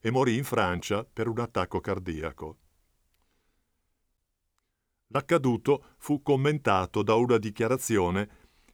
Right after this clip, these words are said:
che prediceva l'imminente destituzione del suo collega,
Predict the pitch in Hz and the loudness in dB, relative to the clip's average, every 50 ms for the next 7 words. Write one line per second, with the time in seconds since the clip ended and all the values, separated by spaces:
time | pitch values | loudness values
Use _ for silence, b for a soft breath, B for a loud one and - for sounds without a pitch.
0 | b _ - 123 120 117 - 139 131 147 165 - - 127 110 98 92 98 98 107 | b _ 2 2 2 2 0 0 0 0 0 0 0 0 0 2 2 2 2 2
1 | 113 120 139 147 147 139 127 113 101 104 95 104 104 - - 123 117 - 151 147 | 0 0 -2 0 0 0 0 0 0 0 0 0 0 -2 -2 -6 -2 -2 -2 -2
2 | - - 127 117 117 123 123 120 117 104 - - 117 113 117 - 117 120 117 92 | 0 0 0 0 2 2 0 0 0 -2 -2 -2 -2 -2 0 0 -2 0 0 0
3 | 87 85 82 78 90 90 90 | 0 -2 -2 -2 -4 -4 -4